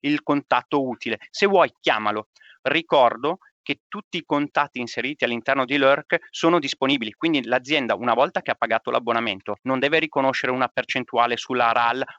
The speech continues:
o altre commissioni nascoste.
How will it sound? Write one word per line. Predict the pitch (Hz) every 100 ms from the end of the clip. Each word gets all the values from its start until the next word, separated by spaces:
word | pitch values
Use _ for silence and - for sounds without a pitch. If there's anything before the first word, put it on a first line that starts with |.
| _
o | 110 127 123
altre | 120 127 - 127 127 - _
commissioni | - 127 131 - 135 127
nascoste. | 127 117 - 113 101 -